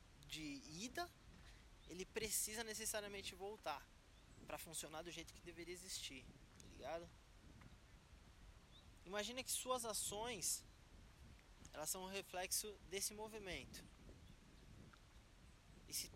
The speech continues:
tudo está interligado, se tudo tá conectado, isso quer dizer que tudo e o nada que a gente existe é uma coisa só.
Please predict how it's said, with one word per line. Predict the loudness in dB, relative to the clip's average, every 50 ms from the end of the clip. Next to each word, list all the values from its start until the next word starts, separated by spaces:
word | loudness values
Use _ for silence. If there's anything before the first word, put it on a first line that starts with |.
| -6
tudo | -2 0 0 0 0 0 0 -2 -2 -4 -8 -10 -4 -2
está | -2 2 4 4 4 4 4 2
interligado, | 0 -4 -2 0 0 0 0 0 2 4 4 4 4 4
se | 2 0 0
tudo | -2 -6 -6 -6 4
tá | 6 6 6
conectado, | 6 4 0 -2 -2 -4 -4 -4 0 4 8 10 10 10 10 8 2 -4 -6 -8 -10 -10 -10 -10 -10 -12 -12 -14 -14 -12 -12 -12 -12 -12 -12 -12 -14 -14 -14 -14 -12 -8 -6 -6 -6 -6 -8 -10 -12 -12 -12 -12 -6 -4 0 0 0 0 -2 -6 -10 -8 -8 -8 -8 -8 -10 -10 -10 -6 -2
isso | -2 0 0
quer | 0 0
dizer | 0 2 0 0
que | 0 -4 -6 -6 -8 -10 -10 -4 0
tudo | 2 2 2 2 0 -2 -4 -4
e | -2 2 4
o | 4 4
nada | 4 6 6 8 8 8 8 6
que | 4 2 2
a | 0
gente | 0 0 0 0 0
existe | 0 -2 -4 -2 0 2 2 4 2 2 0 0
é | -2 0
uma | 0 0 0 -2
coisa | 0 0 0 2 2 2
só. | 2 2 4 4 4 2 2